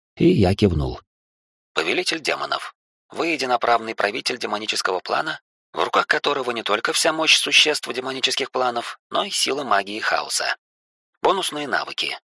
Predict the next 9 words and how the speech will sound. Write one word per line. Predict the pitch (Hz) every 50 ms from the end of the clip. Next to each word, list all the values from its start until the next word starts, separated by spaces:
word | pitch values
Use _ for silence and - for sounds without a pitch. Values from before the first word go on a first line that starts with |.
| _ _ _
Базовая | - 95 135 165 156 165 160 160 165 165 160
демонология – | 131 127 123 127 131 135 139 120 95 85 - 85 82 85 87 - _ _ -
первый | - 87 110 - 120 123 117 -
уровень. | - 76 73 71 - - 69 69 - - _ _ _ _ _ -
Базовая | 92 123 - 143 143 139 131 127 123
магия | 123 117 110 98 98 98 92
хаоса – | - - 85 85 95 - - - 170 165 - _ _
первый | - 82 82 82 85 196 214 -
уровень. | - 175 73 71 71 - - -